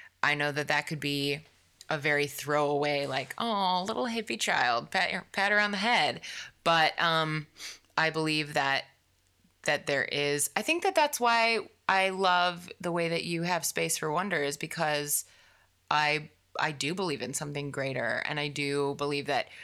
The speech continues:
life is so much greater than we could ever understand, because there is a greater being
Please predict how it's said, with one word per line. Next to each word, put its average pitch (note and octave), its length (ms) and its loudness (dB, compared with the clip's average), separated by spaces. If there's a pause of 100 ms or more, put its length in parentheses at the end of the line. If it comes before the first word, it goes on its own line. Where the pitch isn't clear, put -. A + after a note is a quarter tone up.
(300)
life D#3 440 2
is D#3+ 200 0
so D#3+ 180 2
much D3 240 -2
greater D3+ 260 2
than D3 140 -2
we C#3 120 -4
could - 180 -6 (180)
ever F3+ 600 2
understand, C#4 840 0
because E3 800 0 (760)
there D3 180 0
is C#3+ 260 0
a C#3+ 60 -2
greater C#3 400 -4
being C3+ 540 -6